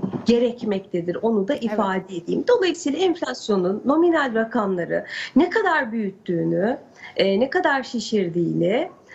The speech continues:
Speaker 1: e, ve ilginç bir algı da ortaya çıkartmış olduğunu söylemem gerekiyor.
Speaker 2: Evet,
Speaker 1: Eğer
Speaker 2: bir kez
Speaker 1: Haziran
Speaker 2: daha, e,
Speaker 1: enflasyonu
Speaker 2: Sayın Yılmaz, ekranlarını yeni
Speaker 1: Evet,
Speaker 2: açan
Speaker 1: bir
Speaker 2: izleyicilerimiz
Speaker 1: kez daha.
Speaker 2: olabilir. Hatırlatmakta
Speaker 1: Aynen.
Speaker 2: fayda var. En düşük memur maaşı,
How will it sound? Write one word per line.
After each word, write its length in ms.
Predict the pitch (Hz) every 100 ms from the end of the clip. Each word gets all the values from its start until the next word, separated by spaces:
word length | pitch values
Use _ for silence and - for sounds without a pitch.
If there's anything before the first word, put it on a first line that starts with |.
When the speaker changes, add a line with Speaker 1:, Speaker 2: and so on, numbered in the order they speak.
| -
Speaker 1:
e, 240 | 196 202 196
ve 180 | 262 -
ilginç 500 | 226 254 330 381 320
bir 220 | 294 214
algı 280 | 233 233 254
da 240 | 220 190 - -
ortaya 400 | 220 220 240 233
çıkartmış 520 | - 208 202 226 226
olduğunu 380 | 196 180 262 415
söylemem 720 | - 247 214 214 208 196 175
gerekiyor. 600 | 170 - 156 - - - - 240
Speaker 2:
Evet, 160 | 233 226
Speaker 1:
Eğer 180 | 285 302
Speaker 2:
bir 40 | 311
kez 100 | 285
Speaker 1:
Haziran 300 | 247 226 233
Speaker 2:
daha, 80 | 214 214
e, 40 |
Speaker 1:
enflasyonu 340 | 220 208 269
Speaker 2:
Sayın 60 | 240
Yılmaz, 400 | 233 214 196 196
ekranlarını 500 | 208 214 208 202 202
yeni 180 | 202 226
Speaker 1:
Evet, 100 | 208
Speaker 2:
açan 120 | 202
Speaker 1:
bir 40 |
Speaker 2:
izleyicilerimiz 380 | 190 208 269 202
Speaker 1:
kez 140 | 208 262
daha. 60 |
Speaker 2:
olabilir. 280 | 285 247 202
Hatırlatmakta 640 | 214 - 202 196 190 185 202
Speaker 1:
Aynen. 60 |
Speaker 2:
fayda 280 | 214 208 285
var. 180 | 240 196
En 160 | 214 214
düşük 240 | 196 -
memur 260 | 208 202 208
maaşı, 420 | 202 196 - 269